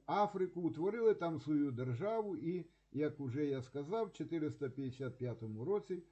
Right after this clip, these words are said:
заволоділи Римом. Також бургунди жили на берегах Балтійського моря, а у, <clears throat> також утворили свою,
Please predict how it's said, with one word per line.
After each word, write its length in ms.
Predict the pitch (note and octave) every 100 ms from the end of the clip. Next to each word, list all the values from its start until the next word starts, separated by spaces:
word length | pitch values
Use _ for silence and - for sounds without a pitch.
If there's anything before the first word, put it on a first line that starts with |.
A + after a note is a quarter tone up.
| _
заволоділи 1080 | A2+ D3 D#3 D#3 D3 B2+ A2 D#3+ F3 F3 D#3 - _
Римом. 600 | A#2 C#3 C#3+ B2 F#2 D#2 - _ _ _ _ _
Також 360 | G#3 A3+ A3 E3
бургунди 840 | F#3+ A#3+ G3 G#3 G#3 F3 F3+ E3 - _ -
жили 440 | B2+ B2+ G3 G3
на 180 | F3 F3+
берегах 500 | D#3 F3+ E3 E3+ C#3
Балтійського 760 | C3 E3+ C3 E3+ D3+ - D3 C#3+
моря, 460 | E3 G#3+ G#3+ G3+ - _ _ -
а 280 | D#3 D3+ D3+
у, 400 | D3 D3 D3+ C#3+ - _ -
<clears throat> 1040 | F3 A#2+ F2+ - _ _ _ _ _ -
також 480 | D3+ B2+ G3+ A#3 - - _ _
утворили 640 | F3+ D3+ F#3 G3 F#3 E3+
свою, 500 | - D#3+ D#3+ D#3 D3